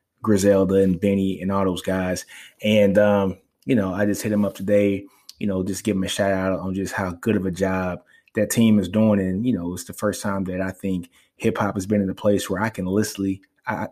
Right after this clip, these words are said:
I can literally listen to, uh, three or four albums from that record label on repeat and not even change 'em. There's only a few artists I can do that to. It's all three of 'em from Griselda. It's the guy, you know, Dom Kennedy is another one that, that, like, I can do that to. I love The Game.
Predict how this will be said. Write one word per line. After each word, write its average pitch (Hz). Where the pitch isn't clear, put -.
I 110
can 104
literally 117
listen 113
to, 104
uh, 98
three 120
or 104
four 107
albums 101
from 101
that 92
record 98
label 90
on 104
repeat 92
and 92
not 95
even 90
change 90
'em. 87
There's 98
only 117
a 101
few 110
artists 104
I 98
can 95
do 104
that 98
to. 101
It's -
all 107
three 110
of 107
'em 101
from 104
Griselda. 95
It's -
the 95
guy, 95
you 101
know, 90
Dom 101
Kennedy 101
is 92
another 98
one 98
that, 95
that, 95
like, 90
I 95
can 95
do 98
that 92
to. 92
I 90
love 98
The 98
Game. 95